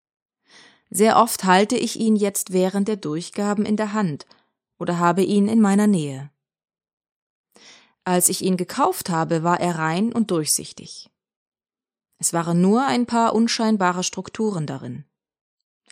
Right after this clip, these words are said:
Als ich ans Ende dieses Buches gelangte, erinnerte bei meinem Kristall nichts mehr an seinen vorherigen Zustand. Die Plejade haben mir so viele Informationen hineinprogrammiert,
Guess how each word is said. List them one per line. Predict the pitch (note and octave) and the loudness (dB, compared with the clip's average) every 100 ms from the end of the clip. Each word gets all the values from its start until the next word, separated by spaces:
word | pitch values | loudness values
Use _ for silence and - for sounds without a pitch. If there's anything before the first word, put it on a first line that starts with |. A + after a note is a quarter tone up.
| _ _ _ - | _ _ _ -4
Als | F3 F#3 | -2 -2
ich | F#3 B2+ | -4 -2
ans | F3+ - | -4 0
Ende | G#3+ E4+ C#4 | 0 0 0
dieses | E3+ D#3+ - | 0 -2 -6
Buches | D#3 D#3 E3 | -8 -6 -6
gelangte, | - E3 D#3 D#3+ D3+ D3 _ _ _ | -4 -4 -4 -8 -10 -12 _ _ _
erinnerte | F3 - G#3+ C4+ C4+ B3+ | -8 2 4 4 0 0
bei | G#3 | 2
meinem | G3 F#3 F3+ F3+ | 2 2 0 -4
Kristall | F#3+ - - F#3+ F#3+ | -4 -4 -2 0 2
nichts | G#3+ B3+ - B3+ | 2 0 -2 0
mehr | C4 - | 0 0
an | F3 | 0
seinen | E3 D#3+ D#3 | 0 -2 -4
vorherigen | - D#3+ E3+ G3+ G3+ G#3+ | -6 -4 -2 -2 -2 -4
Zustand. | - G#3+ G#3 - C#3+ C#3+ - _ _ _ _ _ _ _ _ _ _ - - _ _ G#3 | -4 -6 -8 -8 -12 -14 -20 _ _ _ _ _ _ _ _ _ _ -20 -20 _ _ -6
Die | |
Plejade | - G3 G3 B3 E4 G#3 | 0 2 4 4 4 2
haben | F3+ F3+ F3 | 2 0 0
mir | F3 | 0
so | D#3+ C4+ | 0 -2
viele | - A#3 G3+ | -2 -2 -2
Informationen | F#3 - F3+ F3 - - B3+ C#4 E3+ | -2 -2 -4 -2 -4 -4 -2 -2 -2
hineinprogrammiert, | D#3+ D#3 D3+ - D3+ - D#3 D3+ D#3 | -4 -6 -8 -12 -14 -10 -8 -6 -8